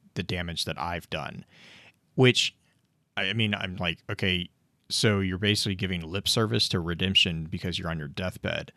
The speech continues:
Um, but it's, that's not, that's not contrition. Like, that's not, you, you, you don't get redeemed by someone else coming and doing the amend-, amending of your deeds. Like,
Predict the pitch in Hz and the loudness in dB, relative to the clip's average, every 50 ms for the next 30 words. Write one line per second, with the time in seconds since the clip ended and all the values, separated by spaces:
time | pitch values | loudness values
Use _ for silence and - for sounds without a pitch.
0 | _ _ - - _ _ _ _ _ - - 92 90 80 76 76 80 82 - - | _ _ -20 -20 _ _ _ _ _ -2 0 2 2 2 0 -2 -6 -10 -12 -14
1 | - - _ _ _ _ - - 117 107 101 - - 110 110 - - - 110 110 | -14 -16 _ _ _ _ 2 4 4 4 2 0 0 0 0 2 2 2 4 4
2 | 110 107 107 - - - - - - _ _ _ _ _ _ _ - 98 90 110 | 4 4 2 0 -6 -12 -12 -14 -18 _ _ _ _ _ _ _ -8 -4 0 2
3 | 113 117 - - - 110 107 101 - - - 90 78 - - - 92 - - - | 2 2 2 0 0 0 2 0 0 -4 -6 -8 -8 -6 -4 -4 -2 -2 -2 -4
4 | - - - _ - 107 95 - - 98 98 - - - 92 95 92 90 87 90 | -6 -10 -10 _ -2 -2 0 0 0 -2 0 0 -2 -2 0 0 0 0 0 -2
5 | - - - - _ _ _ _ _ _ _ _ _ _ _ _ _ _ _ _ | -4 -6 -12 -14 _ _ _ _ _ _ _ _ _ _ _ _ _ _ _ _
6 | - 104 110 117 - 110 113 117 113 120 120 - 107 104 120 120 113 127 123 127 | -2 -2 0 0 0 0 2 2 2 2 2 0 -2 0 0 2 4 4 2 2
7 | 123 107 120 113 107 98 101 101 95 92 151 101 98 95 95 90 82 - - _ | 2 2 0 0 2 2 0 0 0 0 -2 -2 -2 -2 -2 -4 -6 -8 -14 _
8 | _ _ - 92 90 87 - - 117 107 98 95 87 85 76 87 90 87 - - | _ _ 0 0 2 2 2 4 4 4 2 2 -2 -2 -2 -2 -2 -2 -2 -2
9 | - 90 87 87 85 82 80 80 76 80 82 82 82 80 80 76 - 78 80 82 | -2 -4 -4 -4 -6 -6 -8 -8 -8 -8 -8 -8 -8 -8 -8 -8 -8 -8 -8 -8
10 | 78 80 82 80 80 80 80 - - - - 90 92 95 95 95 90 82 82 76 | -8 -8 -8 -8 -8 -8 -10 -10 -12 -10 -6 -4 -2 -2 -2 -2 -2 -4 -6 -8
11 | 76 76 73 - - _ _ _ - - 90 90 87 95 143 80 78 85 - - | -10 -12 -14 -16 -20 _ _ _ -4 -4 -2 -2 -4 -6 -6 -6 -8 -8 -8 -8
12 | - - - - - - - - - _ _ _ _ _ _ _ _ _ _ _ | -8 -10 -12 -8 -4 -2 -2 -4 -4 _ _ _ _ _ _ _ _ _ _ _
13 | - - 87 76 71 - _ | -2 0 0 0 0 -4 _